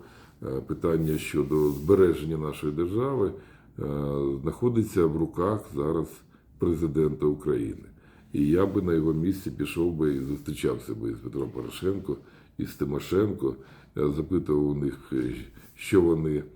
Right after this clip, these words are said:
е, мають, е, е, в своїх закромах, як вони будуть діяти далі. Тобто, е, це, знаєте, робота по примиренню. І тоді ми отримуємо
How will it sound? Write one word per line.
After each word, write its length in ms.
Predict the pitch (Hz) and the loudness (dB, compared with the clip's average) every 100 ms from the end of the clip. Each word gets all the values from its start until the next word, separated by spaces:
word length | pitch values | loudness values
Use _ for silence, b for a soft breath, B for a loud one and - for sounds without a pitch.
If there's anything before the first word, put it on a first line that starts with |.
| b b b - | b b b -12
е, 120 | - | -8
мають, 640 | 76 82 82 78 76 73 - | -4 -2 2 2 2 -4 -2
е, 40 | |
е, 760 | 73 73 67 - - - _ - 67 67 67 69 73 | 2 4 2 -4 -20 -20 _ -10 -6 -4 -6 -8 -2
в 240 | 76 80 | 2 2
своїх 420 | - 95 82 78 | 2 2 4 4
закромах, 720 | 78 95 - 113 98 76 65 80 | 2 2 6 6 6 0 -4 -4
як 220 | 73 - | -4 -2
вони 160 | 78 | -2
будуть 280 | 76 80 80 | 0 0 0
діяти 400 | 73 80 78 82 | 0 0 2 2
далі. 360 | 80 78 60 58 - | 2 0 -2 -4 -2
Тобто, 440 | 87 - 104 - B B B B - | -2 2 2 0 B B B B -2
е, 200 | 90 82 | 2 2
це, 440 | - - 131 139 139 - - | 0 4 6 4 0 -12 -6
знаєте, 440 | 123 127 104 82 - B B - | -4 2 2 2 -2 B B 0
робота 480 | 92 92 113 123 117 | 2 6 6 6 4
по 260 | 110 117 113 | 2 2 2
примиренню. 880 | 113 117 120 135 110 80 64 57 52 b b b - | 4 2 4 6 6 6 0 -6 -12 b b b -4
І 320 | 90 90 85 | 0 2 2
тоді 340 | 82 92 151 | 2 2 4
ми 140 | 160 98 | 6 4
отримуємо 840 | 82 98 120 110 95 90 82 - | 4 4 4 4 4 2 0 -6